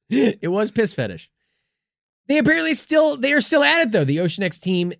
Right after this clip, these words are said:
uh, not, uh, piss fetish, uh, treasure hunting,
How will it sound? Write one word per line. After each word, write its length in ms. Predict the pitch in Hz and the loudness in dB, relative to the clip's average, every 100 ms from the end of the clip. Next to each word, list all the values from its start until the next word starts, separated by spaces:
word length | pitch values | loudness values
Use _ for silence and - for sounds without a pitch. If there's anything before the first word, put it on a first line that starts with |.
| _ | _
uh, 120 | 147 156 | -4 2
not, 280 | 185 196 156 - | 2 2 -4 -6
uh, 320 | 165 147 143 | -2 0 0
piss 260 | 131 165 - | 0 -2 -2
fetish, 340 | 107 90 - - | -4 -6 -12 -8
uh, 220 | 113 104 | -6 -4
treasure 240 | 131 107 | -4 -4
hunting, 220 | 87 76 | -6 -12